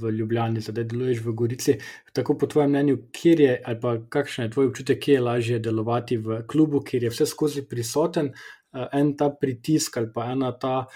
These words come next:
bom rekel, en ta cilj, da mora biti prvi, kot je recimo bil pri A C H-ju, ali sedaj v ženskem, eh,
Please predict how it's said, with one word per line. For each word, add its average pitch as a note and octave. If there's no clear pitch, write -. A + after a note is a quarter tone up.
bom A#2
rekel, C3
en B2
ta C3+
cilj, C#3
da B2
mora B2
biti A#2+
prvi, C3+
kot A2
je A2
recimo A2+
bil A2+
pri -
A C#3
C -
H-ju, C#3
ali C3+
sedaj C#3
v C3
ženskem, B2
eh, A#2+